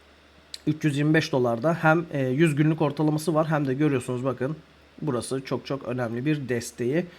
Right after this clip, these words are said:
Buraya kadar bir çekilme beklenebilir.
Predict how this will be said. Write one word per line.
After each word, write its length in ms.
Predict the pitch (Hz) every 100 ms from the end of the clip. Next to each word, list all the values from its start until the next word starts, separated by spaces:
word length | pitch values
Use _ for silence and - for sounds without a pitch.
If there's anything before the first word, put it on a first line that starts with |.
| - -
Buraya 220 | 175 139
kadar 340 | 123 120 120 120
bir 140 | 151
çekilme 520 | - 120 120 143 175 175 - - 156
beklenebilir. 1080 | 139 - 120 147 180 185 160 143 139 190